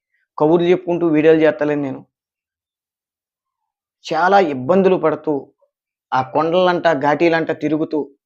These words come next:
అంటే ఈ దేశం కోసం, ధర్మం కోసం మనం బతికున్న నాళ్ళు ఏదో చేయాలని నా వంతుగా నేను ముందుకెళ్తున్నాను. కానీ మీ వంతుగా నెలలో ప్రతి ఒక్కరికి చాలా ఖర్చులు ఉంటాయి.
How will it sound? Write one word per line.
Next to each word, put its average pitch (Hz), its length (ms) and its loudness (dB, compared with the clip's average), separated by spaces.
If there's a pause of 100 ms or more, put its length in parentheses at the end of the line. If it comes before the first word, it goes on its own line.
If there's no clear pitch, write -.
అంటే 170 380 -4 (220)
ఈ 127 100 -8
దేశం 165 380 0
కోసం, 165 300 -2
ధర్మం 156 320 -2
కోసం 151 380 -6
మనం 147 220 -6
బతికున్న 156 420 -6
నాళ్ళు 147 300 -8
ఏదో 147 240 0
చేయాలని 147 500 -6
నా 139 160 -2
వంతుగా 170 360 -2
నేను 160 200 -6
ముందుకెళ్తున్నాను. 139 560 -12 (520)
కానీ 147 360 -2 (240)
మీ 147 140 2
వంతుగా 185 440 2 (1300)
నెలలో 170 520 2 (340)
ప్రతి 156 260 -4
ఒక్కరికి 180 720 -2 (120)
చాలా 175 200 0
ఖర్చులు 170 340 -4
ఉంటాయి. - 200 -10